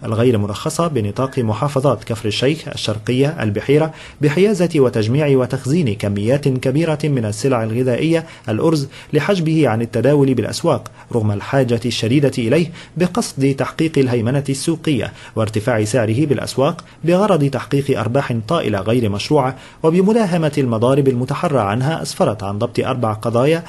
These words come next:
بإجمالي وزن المضبوطات مائتين واثني عشر طن أرز شعير وأرز أبيض تم التحفظ على المضبوطات تحت تصرف النيابة العامة. شنت مديرية التربية والتعليم بالقليوبية أمس الاثنين حملة مكبرة على مراكز الدروس الخصوصية،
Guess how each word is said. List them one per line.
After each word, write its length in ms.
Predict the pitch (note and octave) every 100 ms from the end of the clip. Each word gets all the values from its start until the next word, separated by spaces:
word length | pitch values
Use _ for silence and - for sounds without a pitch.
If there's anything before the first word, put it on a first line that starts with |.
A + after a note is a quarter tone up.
| - -
بإجمالي 560 | C3+ D3+ E3 E3+ G3 D3+
وزن 280 | C#3 C3+
المضبوطات 840 | B2+ G2+ A#2 C3+ C3 D#3 E3+ - F3
مائتين 520 | C3 D3 C#3+ F3+ F#3
واثني 480 | C3 B2 C3+ C3 A#2+
عشر 300 | G#2+ - B2+
طن 260 | - D3 G2 - -
أرز 240 | A#2 A#2 G#2
شعير 480 | G#2 G2+ B2 D#3+ C3
وأرز 280 | G#2+ A2
أبيض 380 | A2 B2+ D3+ D3 - - -
تم 160 | G#3+
التحفظ 460 | C#3+ C#3 C#3+ C#3+ B2
على 180 | G#2 A2
المضبوطات 680 | G2+ A#2+ C3+ C3 D#3 E3+ E3+ -
تحت 220 | C#3 -
تصرف 480 | C3+ C3 - D#3+ C#3+
النيابة 360 | A#2+ A2+ A#2+ A2
العامة. 440 | B2 A2+ G2+ G2 G#2 - - - - - - - - - - - - - - - - - - -
شنت 380 | - G#3 D3+ D3
مديرية 420 | B2 B2 C#3+ D3
التربية 420 | C#3+ C#3 A#2 C#3 C3+
والتعليم 500 | C3 A2+ A2+ A2 C#3+
بالقليوبية 760 | C#3 A#2+ C3+ C3+ C3 D3 A2 G2
أمس 160 | B2
الاثنين 520 | G#2+ A2 A2 D3 E3 D#3+
حملة 320 | E3+ D#3+ C3+
مكبرة 560 | C3+ A#2 A#2 C#3+ C3 G2+
على 280 | F#2+ G#2+
مراكز 400 | G#2 A#2+ C#3 B2
الدروس 360 | A#2 G#2+ C3 D3
الخصوصية، 680 | B2+ - C#3 C3+ E3 D3+